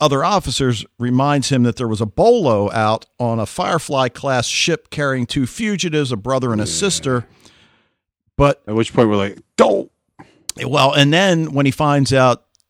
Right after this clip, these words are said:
Speaker 1: that any more information's classified, the officer says, "All right, well, let's go investigate, but tell everybody, if you encounter anything, shoot first. Let the brass sort it out."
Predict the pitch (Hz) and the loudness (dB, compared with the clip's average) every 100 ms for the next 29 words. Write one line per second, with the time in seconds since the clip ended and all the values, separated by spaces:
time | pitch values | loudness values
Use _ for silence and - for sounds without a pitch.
0 | _ 120 123 110 _ _ _ 143 151 147 | _ -2 -2 -2 _ _ _ 2 4 4
1 | 139 127 120 117 139 135 120 - - 185 | 4 4 2 2 2 2 -2 -4 -4 -2
2 | 208 - 127 - 101 101 98 92 - _ | 0 0 -4 -2 -2 -2 -4 -6 -16 _
3 | _ _ _ _ _ _ _ 123 127 120 | _ _ _ _ _ _ _ -2 2 2
4 | 123 - 117 131 123 117 123 131 151 - | 0 -6 -2 2 4 2 2 0 0 2
5 | 156 143 123 135 - 131 127 123 - - | 4 4 4 2 0 -2 0 0 -2 -6
6 | 120 _ - 165 156 143 131 139 131 127 | -8 _ -2 2 2 2 2 2 2 0
7 | - _ _ _ _ _ _ _ _ _ | -4 _ _ _ _ _ _ _ _ _
8 | - 67 - 117 180 214 175 165 165 170 | -10 -8 -4 -2 2 4 4 2 0 0
9 | 151 131 - - 190 - 156 143 135 - | 0 -2 -4 -2 -4 -4 0 2 2 -2
10 | - _ _ 113 135 - 95 117 123 123 | -8 _ _ -4 -2 -4 -2 -2 0 -2
11 | - - - 135 120 113 110 107 107 - | -4 -8 -6 -2 0 -2 -2 -2 -4 -6